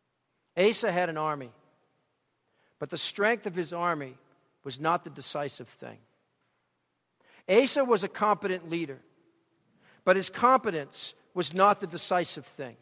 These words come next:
The decisive thing was seeking after God, trusting and hoping in him alone. Verse twelve of chapter, um, fourteen says that the Lord struck down the Cushites before Asa and Judah.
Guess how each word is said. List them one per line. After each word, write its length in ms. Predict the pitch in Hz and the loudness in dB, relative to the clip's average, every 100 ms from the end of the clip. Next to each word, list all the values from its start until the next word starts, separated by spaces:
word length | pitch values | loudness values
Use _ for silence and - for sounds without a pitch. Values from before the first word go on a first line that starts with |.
| _ _ _ _ _ _ _ _ - | _ _ _ _ _ _ _ _ -10
The 60 | |
decisive 640 | 170 165 - 262 302 302 220 | -6 -2 4 4 4 -2 -8
thing 400 | - 214 160 120 _ _ _ _ _ _ | -8 -8 -8 -14 _ _ _ _ _ _
was 140 | 165 160 | -4 -2
seeking 560 | - 226 220 220 214 - | 0 0 -2 -4 -4 0
after 400 | 175 185 - 196 | 2 2 0 -10
God, 460 | 160 175 147 123 - _ - | -4 -2 -2 -4 -12 _ -14
trusting 600 | - 220 208 - 233 226 - - | -2 -2 -2 -4 -4 -6 -12 -12
and 140 | 151 | -12
hoping 600 | 139 - 190 180 185 180 _ _ | -8 -4 -4 -4 -8 -10 _ _
in 160 | 139 139 | -12 -12
him 300 | 131 175 160 | -10 -10 -10
alone. 320 | 143 127 110 _ _ _ _ _ _ _ _ _ _ _ _ _ _ _ _ - | -12 -12 -16 _ _ _ _ _ _ _ _ _ _ _ _ _ _ _ _ -8
Verse 200 | 151 160 | -6 -6
twelve 420 | - 202 196 139 - _ _ | -4 0 0 -2 -10 _ _
of 100 | 139 | -10
chapter, 480 | - 165 156 - 156 - _ - | -2 0 0 -2 -8 -10 _ -6
um, 320 | 139 123 123 _ _ | -4 -4 -8 _ _
fourteen 560 | - 175 170 - 160 160 | -8 -4 -2 -2 -6 -6
says 440 | - 151 170 208 - - | -4 0 0 -2 -14 -14
that 100 | - | -8
the 100 | 139 | -4
Lord 320 | 147 147 185 170 | -2 2 2 0
struck 360 | - - 208 208 | -4 2 2 2
down 200 | 196 190 | 0 0
the 80 | 165 | -2
Cushites 560 | - 214 - 202 214 | -4 -4 0 0 0
before 420 | - 165 - 165 156 | -6 -14 -4 -4 0
Asa 300 | 160 196 208 | -2 -2 -4
and 180 | 175 147 | -8 -8
Judah. 380 | 139 151 120 | -8 -8 -8